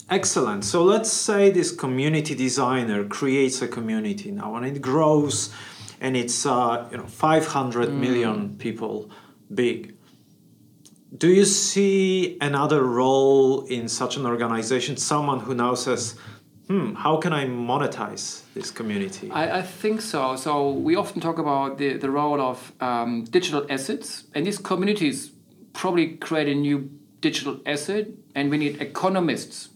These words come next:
Speaker 2: we could call them community economists, who have to understand what's the commercial value. And to a certain extent, over the last years, we had this conversation when people ask themselves, "Is this the right price for Strava? Is this the right price for Skype?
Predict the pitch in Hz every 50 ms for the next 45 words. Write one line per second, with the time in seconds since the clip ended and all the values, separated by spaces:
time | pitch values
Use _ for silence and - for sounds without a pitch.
0 | _ _ _ _ _ _ _ _ _ _ _ - - - - - - - 135 139
1 | 139 127 123 - - 139 127 143 175 196 185 - 147 127 120 - - - - -
2 | - - - _ _ - 127 - - - 151 143 135 131 143 175 - - - -
3 | - - - - - _ - 160 160 156 - 170 151 156 143 - - 156 170 214
4 | 220 - - 170 - - 170 151 151 151 - - 151 135 127 139 139 135 135 131
5 | 117 107 107 107 - - - 170 196 202 - 262 262 - 302 302 277 269 220 208
6 | 214 - - 202 202 190 190 170 160 160 156 156 160 160 156 - - 160 151 151
7 | 156 156 151 156 - 160 160 151 180 220 226 226 185 - - - - 160 147 139
8 | 139 123 120 135 120 113 113 - - - - - - 123 143 143 165 170 160 160
9 | 156 151 151 151 151 - 156 143 143 - - 147 139 139 143 139 - - - -
10 | - - - - _ _ _ - - 117 - 180 - - 196 165 156 147 143 143
11 | - - 143 143 147 143 143 - 139 127 - - - 123 113 117 120 127 151 190
12 | 208 - - - - _ _ _ _ _ _ _ - 123 123 170 156 151 147 143
13 | 143 - - 143 139 139 139 139 151 147 - - - 127 117 113 113 113 117 113